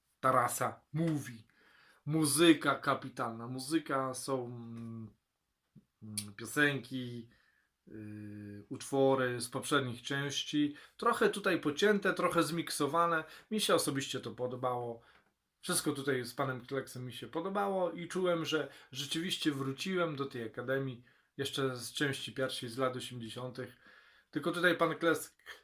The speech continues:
Kleks nie jest taki, że tylko stoi i coś mówi, bo tam stał i mówił fajne teksty, a tu znowu może nie ma fajnych tekstów, ale znowu fajnie się porusza, jakieś gagi robi i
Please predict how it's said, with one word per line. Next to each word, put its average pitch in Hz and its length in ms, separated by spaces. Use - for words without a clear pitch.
Kleks 165 340
nie 170 140
jest 156 180
taki, 160 240
że 131 100
tylko 139 300
stoi 156 380
i 135 60
coś 127 240
mówi, 147 380
bo 185 160
tam 180 220
stał 226 360
i 190 100
mówił 180 300
fajne 170 320
teksty, 180 440
a - 180
tu 185 180
znowu 175 540
może 185 300
nie 180 140
ma 175 120
fajnych 180 360
tekstów, 175 380
ale 160 240
znowu 160 300
fajnie 151 260
się - 140
porusza, 156 600
jakieś 135 260
gagi 151 420
robi 135 400
i 139 500